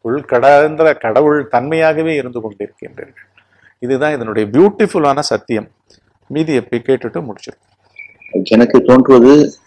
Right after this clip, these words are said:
Speaker 2: அதை அப்படியே விட்டுவிடலாம் அப்படி என்று தான் தோன்றுகிறது. ஏன்னா அதை நிறுத்துறதுக்கு முயற்சி செய்பவன், ஆ, மிகவும் சிரத்தை எடுத்து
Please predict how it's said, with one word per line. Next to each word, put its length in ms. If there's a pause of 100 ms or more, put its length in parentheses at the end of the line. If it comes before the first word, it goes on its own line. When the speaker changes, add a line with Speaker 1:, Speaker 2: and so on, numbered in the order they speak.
(180)
Speaker 2:
அதை 220
அப்படியே 340
விட்டுவிடலாம் 720 (880)
அப்படி 320
என்று 200
தான் 220
தோன்றுகிறது. 560
ஏன்னா 340 (180)
அதை 180
நிறுத்துறதுக்கு 800
முயற்சி 480
செய்பவன், 560 (720)
ஆ, 160
மிகவும் 400
சிரத்தை 460
எடுத்து 600